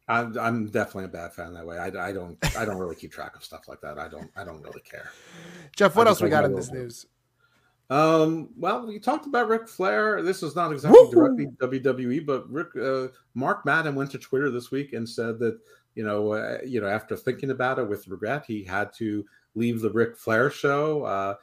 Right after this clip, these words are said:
Speaker 1: it, you know, it's been a, you know, uh, it's in his best interest professionally to do it, and it's been a, an opportunity, and, and he was thankful. Basically, he was, you know, he, he was,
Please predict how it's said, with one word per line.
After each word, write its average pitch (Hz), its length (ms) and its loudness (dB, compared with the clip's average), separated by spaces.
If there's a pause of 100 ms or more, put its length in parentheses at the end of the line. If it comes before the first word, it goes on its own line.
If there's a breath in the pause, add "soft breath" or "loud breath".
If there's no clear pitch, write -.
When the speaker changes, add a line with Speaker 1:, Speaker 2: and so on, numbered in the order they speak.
(260 soft breath)
Speaker 1:
it, 92 160 -10
you 101 120 -8
know, 92 140 -8
it's 101 140 -12
been 104 200 -2
a, 95 180 -4 (460)
you 110 80 -6
know, 87 280 -10
uh, 95 440 -10
it's 113 360 -8
in 143 140 2
his 131 180 4
best 113 300 2
interest 117 400 -2
professionally 101 580 -4
to 95 80 -8
do 170 320 6
it, 143 80 6
and 113 160 4
it's 104 140 -2
been 110 240 0
a, 101 160 2 (400 soft breath)
an 104 140 -4
opportunity, 110 840 0
and, 92 280 -6
and 101 160 -8
he 95 80 -6
was 87 160 -12
thankful. 156 400 -2
Basically, 117 500 -2
he 95 80 -8
was, 92 240 -8 (380)
you 147 80 -6
know, 127 120 -4
he, 175 280 -4
he 185 60 -8
was, 190 220 -4